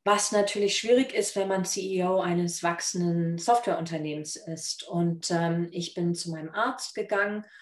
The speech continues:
und habe gesagt, ähm, „Mir geht's schlecht in dieser Hinsicht, ich kann nicht schlafen.“ Und der hat einfach gesagt, „Ja, ich kann Ihnen nichts geben, Sie stillen ja.“ Und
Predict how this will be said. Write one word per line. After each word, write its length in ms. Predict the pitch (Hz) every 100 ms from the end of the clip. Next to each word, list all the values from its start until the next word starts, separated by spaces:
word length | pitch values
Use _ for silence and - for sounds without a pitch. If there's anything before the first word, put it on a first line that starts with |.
| - - _
und 240 | 196 170
habe 320 | 170 180 180 175
gesagt, 920 | 170 170 160 160 - - - - -
ähm, 560 | 165 160 156 156 156 - _ _ _ _ _ _ _ _ - _ _ - _ _ _ _ _ _ _
„Mir 140 | 180 165
geht's 300 | 175 165 -
schlecht 480 | 156 180 294 -
in 120 | 208 202
dieser 360 | 202 202 196
Hinsicht, 580 | 185 190 196 214 233 226
ich 160 | 151 -
kann 180 | 165
nicht 160 | 160 160
schlafen.“ 640 | - 143 156 - 226 302 - - - - - _ _
Und 440 | - 233 233 226 -
der 140 | 202
hat 140 | 196 190
einfach 360 | 175 170 170
gesagt, 420 | 185 175 175 -
„Ja, 160 | 190 196
ich 140 | 196 -
kann 200 | 196 196
Ihnen 180 | 196
nichts 340 | 185 170 - -
geben, 560 | 175 185 180 180 180
Sie 160 | 170 175
stillen 640 | - - 190 196 190 185
ja.“ 500 | 180 170 170 165 165 165
Und 260 | 156 151